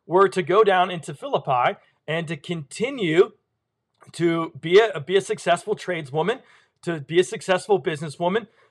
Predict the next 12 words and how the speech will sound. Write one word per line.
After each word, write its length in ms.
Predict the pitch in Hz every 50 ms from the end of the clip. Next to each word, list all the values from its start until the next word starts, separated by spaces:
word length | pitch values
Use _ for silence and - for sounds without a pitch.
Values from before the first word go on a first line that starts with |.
| _ _
But 200 | - 165 165 151
here 260 | 135 - 233 254 240 208
also, 580 | - 233 269 - - - 160 160 190 208 - _ _ _
she 220 | - - - 196
finds 300 | 190 - 208 180 190 175
herself 520 | 180 180 147 - 156 139 143 165 175 - _ _ _ _ _ _
going 300 | - 147 151 190 226 233
to 160 | - - 190 170
a 60 | 143
place 320 | - - 147 147 139 -
of 120 | 131 123 -
prayer 460 | - - 113 104 101 117 139 139